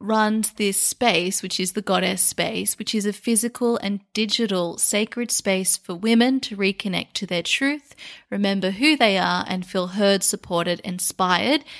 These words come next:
in circle with other women. And in episode three, we have my dear friend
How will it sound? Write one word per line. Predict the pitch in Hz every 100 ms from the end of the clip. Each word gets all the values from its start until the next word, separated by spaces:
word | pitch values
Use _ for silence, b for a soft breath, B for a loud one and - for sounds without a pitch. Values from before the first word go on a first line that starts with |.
| B -
in | 196
circle | 180 190 185 180 180 170 -
with | 180 -
other | 180 180 175 185 -
women. | 170 160 147 - - 226
And | 226 226 220
in | 220 220
episode | 226 226 220 - 202 190
three, | - 285 302 269 240 240
we | - 220
have | 208 214 208 202
my | 196 196
dear | - 294 277
friend | - 220 214 214 214